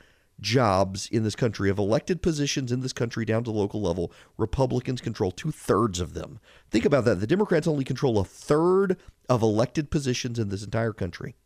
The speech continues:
They're the minority party, so they can afford to be ideologically pure. The problem is that, and I bring up Bill Clinton, is because Bill Clinton's character problems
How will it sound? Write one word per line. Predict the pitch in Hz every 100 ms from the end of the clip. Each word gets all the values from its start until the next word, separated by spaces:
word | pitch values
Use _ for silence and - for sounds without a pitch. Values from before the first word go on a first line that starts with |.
| _ _ _ _ _ _
They're | -
the | 151 151 143 117
minority | 131 135 147 127
party, | - 151 101 85 _ _
so | - 127
they | 127
can | 123
afford | 127 143 135
to |
be | 120
ideologically | 113 113 113 104 101 101 95
pure. | - 151 117 127 - _ _ _ _ _ _ _ _ _ _ - - - - - -
The | 143
problem | 135 - 196 226 240 214
is | 185 156
that, | 156 - _ _
and | - 131
I | 135
bring | 123 151 135
up | 113
Bill | 127
Clinton, | 131 123 - 110 110 -
is | - 135 117
because | 110 127 - 143
Bill | 123 135
Clinton's | 135 - 175 165 135
character | - - 147 143 - 110
problems | 101 - 101 92 95 90 92 -